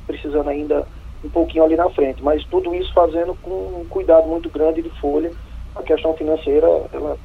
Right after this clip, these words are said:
passou a ser mais importante do que sempre foi de-, desse momento agora.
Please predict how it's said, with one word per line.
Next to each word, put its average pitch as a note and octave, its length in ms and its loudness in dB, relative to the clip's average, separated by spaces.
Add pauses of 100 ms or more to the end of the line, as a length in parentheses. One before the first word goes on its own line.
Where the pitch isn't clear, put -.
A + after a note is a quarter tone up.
(100)
passou D3 380 4
a C#3 80 2
ser D3 320 -2 (640)
mais D#3+ 300 2
importante D#3+ 560 4
do D#3+ 80 -8
que D#3 160 -2
sempre D3+ 340 -6
foi C#3 320 0 (220)
de-, C3 200 -4
desse C#3 220 -6
momento B2 400 -8
agora. - 220 -12